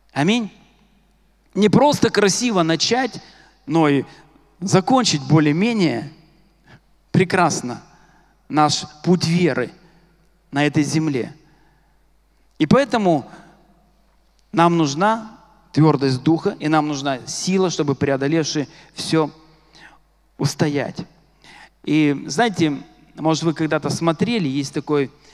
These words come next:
фильм про Арнольда Шварценеггера.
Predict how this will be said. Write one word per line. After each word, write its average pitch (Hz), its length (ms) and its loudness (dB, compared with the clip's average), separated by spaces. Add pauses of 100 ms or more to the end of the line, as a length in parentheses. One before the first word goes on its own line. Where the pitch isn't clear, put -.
(120)
фильм 208 360 -4
про 139 280 0
Арнольда 151 600 0 (640)
Шварценеггера. 147 840 0